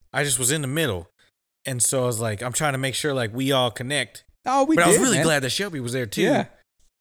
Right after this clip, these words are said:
Speaker 1: And then, like, then, like I said, at the end of the night, those, uh, I'm gonna call 'em Brits.
Speaker 2: Okay.
Speaker 1: They, they just kinda came
Speaker 2: You don't
Speaker 1: out
Speaker 2: remember their
Speaker 1: there.
Speaker 2: names?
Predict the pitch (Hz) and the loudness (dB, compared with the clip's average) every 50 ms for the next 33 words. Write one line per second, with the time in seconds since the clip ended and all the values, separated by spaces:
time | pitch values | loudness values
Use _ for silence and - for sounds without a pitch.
0 | _ _ _ _ _ - 143 139 139 143 143 143 139 139 131 127 117 101 - - | _ _ _ _ _ -8 -6 -4 -2 -2 -2 -2 -2 -2 -2 -4 -4 -6 -10 -16
1 | - - - _ - 196 190 170 147 - 156 147 127 127 120 - 135 147 160 156 | -20 -20 -18 _ -4 -2 -2 0 -2 0 -2 0 0 -2 -2 -2 -4 -2 -2 -2
2 | 135 127 123 123 120 120 113 104 - _ _ _ _ _ _ _ - 127 131 123 | -2 -2 -2 -2 -2 -2 -4 -6 -8 _ _ _ _ _ _ _ -10 -6 -4 -4
3 | 117 107 117 107 104 101 101 - - - - - 90 - 196 185 - 139 120 107 | -2 -2 -4 -4 -4 -6 -8 -10 -14 -18 -16 -8 -6 -4 -4 -2 -2 0 0 0
4 | 104 107 110 117 - - - - - - - - - - - - - - - - | 0 -2 -4 -4 -2 -2 -2 -4 -4 -10 -18 -20 -20 -20 -20 -20 -20 -20 -20 -20
5 | - - _ _ - 107 95 85 120 120 120 - - 120 131 131 113 117 - - | -20 -20 _ _ -8 -6 -6 -6 -8 -10 -10 -8 -6 -4 -4 -4 -4 -6 -6 -6
6 | 147 135 117 - 135 139 151 156 147 139 139 147 139 135 127 135 147 156 165 - | -4 -6 -4 -2 2 4 4 4 4 4 4 4 4 4 2 2 0 -2 -4 -8
7 | - | -12